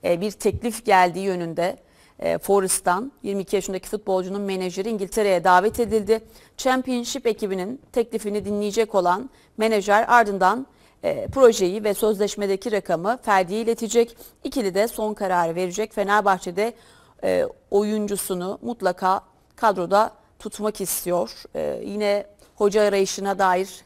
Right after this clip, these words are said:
detaylar var. Fenerbahçe ile ilgili olarak bir aya aşkın süre hocasız kalmıştı. Sizlerin de bildiği gibi Pereira sonrasında İsmail Kartal'ı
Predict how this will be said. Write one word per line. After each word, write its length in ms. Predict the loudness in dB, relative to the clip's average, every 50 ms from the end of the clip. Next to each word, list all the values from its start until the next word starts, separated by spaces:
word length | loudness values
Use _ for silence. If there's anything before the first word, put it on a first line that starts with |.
| _ _ _ -8
detaylar 540 | -6 -6 -4 0 2 2 2 4 2 2 2
var. 340 | 2 0 0 -2 -2 -6 -14 _ _ _ _ _ _ -2
Fenerbahçe 640 | 0 2 4 4 2 4 4 2 0 0 -2 -6 -4
ile 140 | -4 -2 -4
ilgili 280 | -4 -6 -6 -4 -2
olarak 520 | -2 -2 0 -2 -2 -4 -6 -10 _ _ -2
bir 340 | -2 -2 -2 -2 -8 -14 _ _ _ _ _ -20 -20 _ _ _ -4
aya 200 | 0 2 4 4
aşkın 320 | 4 2 0 -4 -6 -6
süre 200 | -4 -4 -4 -2
hocasız 420 | -2 -2 -2 -2 -4 -4 -4 -6 -4
kalmıştı. 480 | -2 0 0 0 -2 -4 -12 -12 -14
Sizlerin 400 | -12 -10 -10 -8 -6 -6 -6 -6
de 140 | -8 -8 -6
bildiği 300 | -8 -8 -6 -6 -6 -6
gibi 160 | -6 -8 -10
Pereira 420 | -8 -4 -4 -2 -2 -2 -2 -4 -6
sonrasında 760 | -6 -6 -6 -4 -4 -4 -4 -6 -8 -6 0 2 2 2 0 -4 -14 -20 -20 -20 _ _ _ _ -12
İsmail 420 | -8 -8 -2 2 4 6 6 4
Kartal'ı 540 | 4 4 4 4 4 4 0 -6 -6 -6 -6